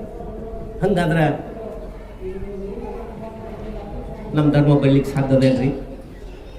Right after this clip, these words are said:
ಧಾರ್ಮಿಕ ನೇತೃತ್ವ ವಹಿಸಿದವ ಶುದ್ಧ ಚಾರಿತ್ರ್ಯವಂತನಾಗಬೇಕು. ಅದನ್ನ ನಾವು ತರಲಿಕ್ಕೆ ಪ್ರಯತ್ನ ಮಾಡಬೇಕು.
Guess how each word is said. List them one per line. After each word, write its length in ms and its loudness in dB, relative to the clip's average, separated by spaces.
ಧಾರ್ಮಿಕ 440 4
ನೇತೃತ್ವ 540 2
ವಹಿಸಿದವ 560 4
ಶುದ್ಧ 580 0
ಚಾರಿತ್ರ್ಯವಂತನಾಗಬೇಕು. 1300 0
ಅದನ್ನ 280 4
ನಾವು 260 8
ತರಲಿಕ್ಕೆ 440 4
ಪ್ರಯತ್ನ 460 6
ಮಾಡಬೇಕು. 500 8